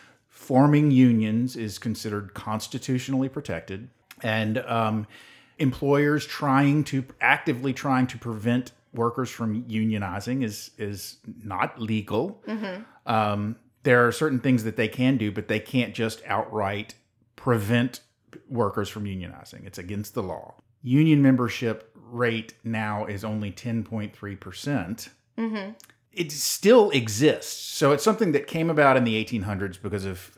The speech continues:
Speaker 1: how horrible the labor conditions were. And to, to a certain degree, it still exists. But part of the reason it has probably fallen somewhat out of favor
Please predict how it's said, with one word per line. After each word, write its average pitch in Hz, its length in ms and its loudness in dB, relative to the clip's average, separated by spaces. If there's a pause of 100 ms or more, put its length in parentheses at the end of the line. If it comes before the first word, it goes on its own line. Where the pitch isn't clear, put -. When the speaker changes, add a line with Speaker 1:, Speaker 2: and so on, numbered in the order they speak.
Speaker 1:
how 107 380 0
horrible 110 840 -2
the 104 120 -10
labor 104 300 -2
conditions 95 440 -8
were. 90 320 -10
And 101 300 -8
to, 123 160 -8
to 151 260 -2
a 151 40 0
certain 135 260 -2
degree, 110 300 -2
it 92 100 -12
still 98 240 -8
exists. 107 560 -8
But - 260 -6
part 208 280 2
of 202 40 -2
the 165 80 -4
reason 131 320 -2
it 107 60 -4
has 104 140 -12
probably 120 480 -2
fallen 110 480 -2
somewhat 170 480 -4
out 92 180 -4
of 90 100 -6
favor 87 440 -8